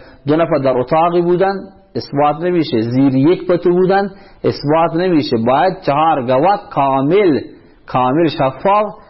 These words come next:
کامل ببینند که دخول صورت گرفته باشد،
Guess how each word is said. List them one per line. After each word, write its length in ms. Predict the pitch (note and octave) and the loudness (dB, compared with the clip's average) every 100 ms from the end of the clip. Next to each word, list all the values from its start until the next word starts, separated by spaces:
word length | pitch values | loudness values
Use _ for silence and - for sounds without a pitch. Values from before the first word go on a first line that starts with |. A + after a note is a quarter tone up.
| _ | _
کامل 400 | C3 C3 F3 E3+ | -2 -2 0 0
ببینند 800 | D3+ A#2+ A2+ G#2 G#2+ G#2+ A2 A2 - - - | 0 2 0 0 -2 -2 -4 -6 -16 -20 -6
که 60 | C3 | -2
دخول 440 | B2+ B2+ F#3 G3+ | 0 0 0 0
صورت 500 | F#3 C#3+ B2+ D3+ C#3+ | 0 0 2 2 0
گرفته 400 | A#2+ G#2 G2+ B2 | -2 -2 -2 -2
باشد، 720 | G2 F#2 F2 F2+ F2+ F#2 - | 0 -2 -4 -6 -6 -6 -10